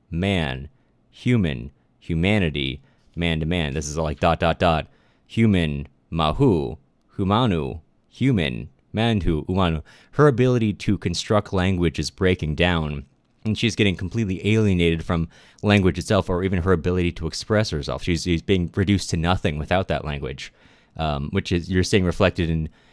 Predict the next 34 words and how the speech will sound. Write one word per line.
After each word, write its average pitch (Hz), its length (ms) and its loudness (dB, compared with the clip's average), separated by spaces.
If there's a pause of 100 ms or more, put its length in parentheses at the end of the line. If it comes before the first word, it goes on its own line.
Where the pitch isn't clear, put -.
(180)
in, 92 260 2
in 82 280 -2 (160)
Andre 98 600 4 (500)
when 92 280 2
he's, 90 240 0
he's 98 240 -2
slowly 101 300 0
losing 90 320 2
himself 87 320 -2
over 76 120 -6
the 82 120 -6
years, 98 480 2
or 85 80 -4
in 78 100 -4
the 78 60 -6
very 90 300 2
last 82 360 -2
moments 85 300 -4
of 76 80 -6
his 73 180 -8
life, 90 280 -2
he's 80 160 -4
not 78 200 -6
even 80 180 -4
able 82 280 -2
to 73 100 -8
express 92 420 -4
himself 117 440 -2
in 92 140 -2
his 101 180 -2
own 104 160 2
language. 107 340 -2
He's 80 220 -2
just, - 280 -2